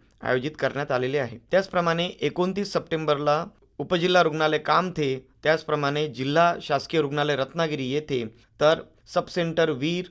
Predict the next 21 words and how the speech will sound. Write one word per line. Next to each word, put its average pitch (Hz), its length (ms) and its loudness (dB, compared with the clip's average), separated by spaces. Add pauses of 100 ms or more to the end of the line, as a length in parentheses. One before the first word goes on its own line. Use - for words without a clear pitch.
सबसेंटर 151 560 -4
पेडंबे, 160 640 -2 (280)
सबसेंटर 156 600 -2
चरवेळी, 160 800 0 (140)
सबसेंटर 151 520 0
नेवरे, 160 600 0 (260)
पीएचसी 180 460 0
कोळवली 170 720 0 (320)
या 156 140 8
ठिकाणी 160 480 0 (120)
हे 147 100 -8
शिबिर 139 280 -6
ठेवण्यात 143 360 -4
आलेले 131 280 0
आहे. 117 220 -2 (380)
दिनांक 180 340 2
तीस 202 320 -2
सप्टेंबरला 151 680 0 (280)
उपजिल्हा 180 460 2
रुग्णालय 165 360 0
दापोली 160 600 0